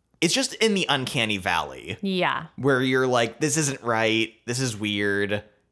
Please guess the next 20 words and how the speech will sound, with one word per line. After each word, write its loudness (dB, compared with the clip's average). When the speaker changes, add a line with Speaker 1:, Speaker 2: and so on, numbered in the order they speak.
Speaker 1:
It -2
doesn't -2
look -6
correct." -8
Speaker 2:
And 2
the 4
Wachowskis 0
have, 2
you -4
know, -4
responded 0
to -2
this 0
criticism -2
'cause -2
other 2
people 0
have -2
been 2
like, 0